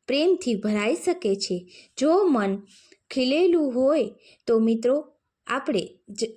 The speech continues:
મન ખીલેલું રાખવું. એટલે જ કહેવાયું છે કે પરિવાર એટલે રિસાવું નહીં, સમજી જવું. મિત્રો, આજની કહાનીમાં આટલું જ રાખીએ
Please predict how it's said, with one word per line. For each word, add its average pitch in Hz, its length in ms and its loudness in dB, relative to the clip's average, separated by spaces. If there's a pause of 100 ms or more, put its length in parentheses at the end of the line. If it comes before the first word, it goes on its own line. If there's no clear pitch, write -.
(120)
મન 254 260 0
ખીલેલું 254 680 2
રાખવું. 180 540 -8 (260)
એટલે 277 340 0
જ 392 160 -2
કહેવાયું 202 440 0
છે - 600 -4
કે 269 120 0
પરિવાર 247 680 0
એટલે 233 380 2
રિસાવું 254 640 0
નહીં, 339 420 2 (160)
સમજી 247 440 2
જવું. 185 460 -2 (300)
મિત્રો, 269 420 -2 (300)
આજની 269 440 0
કહાનીમાં 226 760 -2 (280)
આટલું 240 400 0
જ 277 80 -4
રાખીએ 185 500 -6